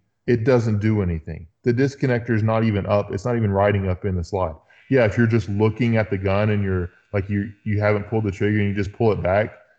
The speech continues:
the disc connector pops up. And so, yeah, it looks like it's, "Oh, yeah, this is making it way smoother." But no, that's not how the gun cycles.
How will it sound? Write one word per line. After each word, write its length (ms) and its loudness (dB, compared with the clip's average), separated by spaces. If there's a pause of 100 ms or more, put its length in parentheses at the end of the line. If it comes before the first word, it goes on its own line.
(140)
the 60 -4
disc 240 0
connector 440 -2
pops 340 -4
up. 240 2
And 120 -4
so, 220 0
yeah, 180 2
it 140 -2
looks 220 0
like 200 -4
it's, 260 -8 (240)
"Oh, 220 4
yeah, 200 2
this 180 -2
is 120 -6
making 300 -2
it 100 -6
way 200 -2
smoother." 480 -2 (380)
But 280 0 (240)
no, 180 2
that's 240 0
not 180 -2
how 140 0
the 120 -2
gun 280 0
cycles. 680 -4